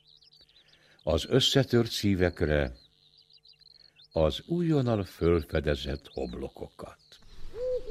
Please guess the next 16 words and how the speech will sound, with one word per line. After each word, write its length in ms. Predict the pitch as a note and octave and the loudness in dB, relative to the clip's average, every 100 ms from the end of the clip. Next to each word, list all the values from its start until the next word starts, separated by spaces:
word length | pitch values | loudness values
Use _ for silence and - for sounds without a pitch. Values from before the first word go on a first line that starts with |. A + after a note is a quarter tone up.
| B4 B4 B4 C#5 G#4+ - - C#5 A#4+ G#4+ - - - - B4 D#5 C#5+ - C#5+ C5 C5+ C5+ A4+ - - C5+ B4 - - - - - D5 D5 C5+ G#4+ - | -2 0 -2 -4 -10 -10 -8 -6 -6 -8 -12 -16 -16 -8 -6 -6 -8 -8 -8 -10 -12 -10 -12 -12 -12 -10 -10 -12 -18 -20 -18 -16 -16 -16 -20 -18 -6
Valami 600 | F#2+ E3+ D#3 G2 A#2+ C#3+ | 2 6 6 6 6 6
minden 420 | C3 C3+ G#2+ D#2+ | 6 4 4 2
esetre 540 | D2 D2 G2 - F#2+ G#2+ - - - | 0 -2 -2 2 0 0 -6 -20 -2
készült 640 | - C#3 E2 - E2+ A2 | 4 4 4 2 2 2
a 80 | E2 | -2
sors 380 | D2 G2+ F#2+ - | -2 0 -2 -2
titkos 460 | - F#2 - D#2+ - | -2 -2 -2 -6 -2
műhelyének 760 | F2 D#2 D2+ E2 F2 F#2+ - - | 0 0 0 0 0 -4 -6 0
kicsiny 360 | G2 - E2 | 0 2 0
zugában, 680 | D2 D#2+ D#2+ E2 E2 A#2 C#3+ - - - - - - - - | 2 0 0 0 0 -2 -2 -10 -20 -20 -20 -20 -20 -18 0
valamit 360 | F#3 F3+ D#3 | 6 8 6
okvetlenül 760 | - D#3+ G2+ F#2 - F#2 F#2+ G2 | 4 0 4 2 4 2 4 2
szőttek, 520 | - G2 E2+ - E2+ | 4 2 2 0 -2
fontak 400 | - F#2 E2 D#2+ | 0 0 0 -4
a 40 | |
párkák, 600 | D#2+ F2+ G#2 - A#2+ A#2+ | -2 0 0 0 -2 -2